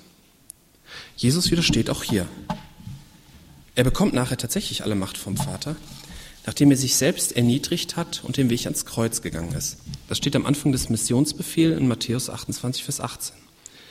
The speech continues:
Und Jesus trat herzu und redete mit ihnen und sprach: „Mir ist alle Gewalt gegeben im Himmel und auf Erden.“ Das gilt natürlich nicht nur im Zusammenhang mit dem Missionsbefehl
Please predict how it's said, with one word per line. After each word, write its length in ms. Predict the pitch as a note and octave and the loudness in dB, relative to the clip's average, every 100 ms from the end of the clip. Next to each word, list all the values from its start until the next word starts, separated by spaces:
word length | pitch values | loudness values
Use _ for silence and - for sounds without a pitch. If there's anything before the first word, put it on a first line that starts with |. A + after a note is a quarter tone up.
| - - - - - | -16 -16 -16 -18 0
Und 120 | G#2+ | 4
Jesus 340 | A2 D3 D#3 - | 4 4 0 0
trat 260 | C3+ C#3 | -2 0
herzu 320 | A#2+ - C#3+ | -2 2 6
und 160 | D#3 A2 | 6 8
redete 320 | C3 D3 D#3 | 6 4 6
mit 180 | D3 D3 | 6 8
ihnen 300 | B2 C#3 A#2 | 8 8 8
und 100 | A2+ | 4
sprach: 540 | - A#2 A#2 - - | 0 0 0 0 -2
„Mir 160 | G#2 G#2+ | 0 2
ist 240 | - - | 0 -2
alle 160 | A#2+ C#3+ | 0 2
Gewalt 420 | B2 G#2+ G#2 A2+ | 2 2 2 0
gegeben 420 | G2 G2+ G#2 A#2+ | -4 0 2 4
im 80 | G#2 | 2
Himmel 300 | - G#2+ B2 | 2 2 4
und 220 | - F#2 | 2 -2
auf 200 | - - | -2 -4
Erden.“ 280 | G2+ F2+ E2+ - - - - - - - - - - _ - _ _ _ - - | -4 -2 -4 -8 -20 -20 -20 -20 -20 -20 -20 -20 -20 _ -20 _ _ _ -16 0
Das 160 | A#2+ | 6
gilt 140 | E3+ E3+ | 6 6
natürlich 300 | D3 D3+ F#3 | 2 2 2
nicht 180 | E3+ | 4
nur 80 | E3+ | 4
im 60 | D#3 | 4
Zusammenhang 420 | D3 C#3+ D3+ C#3+ | 4 6 8 8
mit 100 | C#3 | 8
dem 80 | C#3 | 6
Missionsbefehl 800 | C3 D3 D#3 - F2+ F#2+ F2 | 8 6 6 4 -4 -4 -6